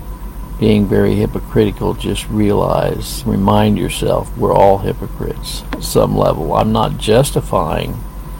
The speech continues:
hypocrisy at all. I'm just pointing out the reality of it,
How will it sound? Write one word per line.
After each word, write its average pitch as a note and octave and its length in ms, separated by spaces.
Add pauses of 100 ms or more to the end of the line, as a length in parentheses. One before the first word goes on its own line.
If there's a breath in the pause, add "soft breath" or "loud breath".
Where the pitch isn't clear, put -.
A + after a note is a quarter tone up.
(340 loud breath)
hypocrisy - 840
at - 100
all. A2 520
I'm G2+ 140
just - 420 (120)
pointing G2+ 380
out G2 200
the - 80
reality F2+ 600
of - 180
it, - 140